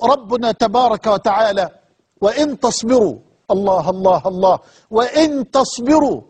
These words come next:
وتتقوا". يا أه-، يا أهلي في سوريا، أيها الآباء الأفاضل، أيتها الأمهات الثكالى،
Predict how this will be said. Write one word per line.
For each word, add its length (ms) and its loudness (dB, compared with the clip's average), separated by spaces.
وتتقوا". 720 0
يا 400 2
أه-، 140 -10
يا 340 2
أهلي 300 -6
في 160 -6
سوريا، 400 0
أيها 320 0
الآباء 640 -2
الأفاضل، 760 0
أيتها 500 0
الأمهات 640 -2
الثكالى، 720 -2